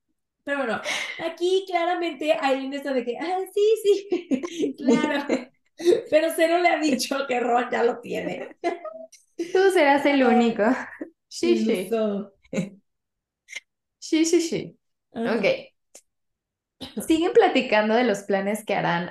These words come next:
Speaker 2: a futuro, de que, de dónde van a sacar el dinero para los ejércitos, y aquí Aedion vuelve a sacar el tema del juramento de sangre, porque intenso, pero Aileen se hace súper mensa.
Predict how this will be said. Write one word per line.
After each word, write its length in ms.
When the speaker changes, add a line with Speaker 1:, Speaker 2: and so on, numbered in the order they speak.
Speaker 2:
a 200
futuro, 680
de 240
que, 400
de 180
dónde 360
van 180
a 60
sacar 320
el 100
dinero 380
para 200
los 220
ejércitos, 1040
y 180
aquí 440
Aedion 500
vuelve 260
a 40
sacar 400
el 220
tema 320
del 160
juramento 640
de 120
sangre, 600
porque 420
intenso, 720
pero 440
Aileen 360
se 80
hace 140
súper 380
mensa. 480